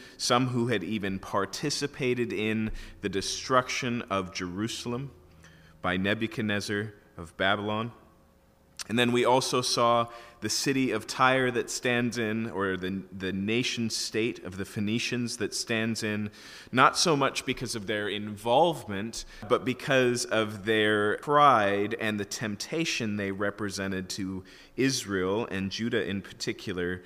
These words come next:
of a way of life, of wealth and power, of empire and trade and these types of things.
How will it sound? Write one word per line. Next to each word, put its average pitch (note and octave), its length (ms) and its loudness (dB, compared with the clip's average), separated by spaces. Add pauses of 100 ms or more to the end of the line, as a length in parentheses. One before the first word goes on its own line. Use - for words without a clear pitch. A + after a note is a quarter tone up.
(140)
of A2+ 340 4
a G#2+ 100 4
way A#2+ 480 4
of G2 260 0
life, G2 480 2
of F#2 380 -6
wealth G#2 600 0 (100)
and E2+ 400 -6
power, G2 720 2 (260)
of E2+ 300 -6
empire G2 720 2
and E2+ 260 -6
trade F2+ 760 0
and E2+ 240 -6
these F2 300 -6
types - 340 -10
of D2 100 -14
things. D#2 560 -10